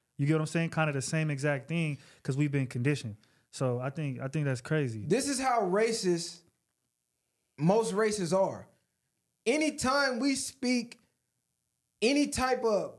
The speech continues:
Speaker 2: black power, let's unite as black people, we're deemed racist and we hate other people. What if white people said that? They've been saying it. And I'ma say this
Speaker 1: <laughs>
Speaker 2: like I always say,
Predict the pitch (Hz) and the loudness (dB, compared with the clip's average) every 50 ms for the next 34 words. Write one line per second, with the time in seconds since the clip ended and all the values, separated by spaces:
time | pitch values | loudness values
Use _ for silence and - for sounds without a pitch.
0 | 139 135 131 180 226 254 269 269 262 - 208 240 240 254 254 247 247 240 220 226 | -10 -6 -2 2 2 2 2 0 -4 -2 0 2 2 4 4 2 2 2 2 0
1 | 233 - 180 185 214 208 180 180 208 226 247 240 233 208 180 160 190 208 247 254 | -2 -2 0 0 0 2 2 4 4 4 2 2 2 0 0 0 0 0 0 0
2 | 247 254 - 269 269 - 262 269 262 208 175 147 180 202 202 175 160 202 214 208 | -2 -4 -2 -2 -2 -2 -2 -4 -4 -4 -2 2 2 2 2 2 0 0 0 0
3 | 196 180 156 160 180 185 175 180 175 160 - 156 151 151 156 151 147 147 143 139 | 0 0 0 0 0 0 0 -2 -4 -4 -4 -2 -2 -2 0 0 0 0 0 -2
4 | 120 127 117 120 127 127 113 - - - _ _ _ _ _ _ _ _ _ _ | -4 -6 -6 -6 -6 -8 -8 -8 -14 -20 _ _ _ _ _ _ _ _ _ _
5 | _ _ - - 269 277 277 247 214 269 277 285 269 - 269 254 220 220 202 - | _ _ 2 4 4 4 4 2 2 2 2 2 0 0 -4 -4 -2 -4 -2 -2
6 | 226 220 202 185 165 175 170 156 - - - - _ _ _ _ _ 208 214 202 | 0 0 0 0 0 -2 -2 -2 -4 -8 -14 -20 _ _ _ _ _ 2 2 2
7 | 143 - 269 320 349 330 285 - - 320 339 370 370 339 247 190 139 - - - | 2 2 2 4 4 2 0 0 0 0 0 2 2 2 0 0 -2 -4 -8 -14
8 | _ _ _ _ 196 220 254 269 262 247 208 139 - 302 320 339 320 320 294 277 | _ _ _ _ 0 2 2 4 2 2 2 2 2 2 2 2 2 0 0 0
9 | 262 254 247 247 233 240 269 285 285 277 285 277 269 - - - 262 254 233 214 | 0 0 2 2 2 2 4 4 4 4 2 2 0 -2 -2 -2 0 2 2 2
10 | 214 - | 0 -2